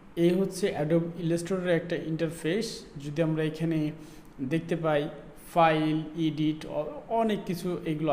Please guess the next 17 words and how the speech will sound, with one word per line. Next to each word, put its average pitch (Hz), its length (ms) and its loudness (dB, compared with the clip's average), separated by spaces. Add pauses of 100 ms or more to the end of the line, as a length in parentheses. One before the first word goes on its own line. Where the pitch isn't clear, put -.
আছে, 143 180 -6 (180)
বেশ 147 220 -6
কিছু। 151 200 -4 (580)
So, 151 60 -4 (200)
এইখানে 226 280 2
দেখেন 202 420 0
আমার 170 180 6 (160)
আবার 156 180 0 (200)
by 151 200 4
default 170 280 0 (100)
অবস্থায় 160 460 -2
আবার 147 180 0 (140)
কিছু, 147 360 -4 (460)
আম, 127 460 -2 (140)
তারা 147 200 2
হচ্ছে 143 280 -4
যে 143 120 0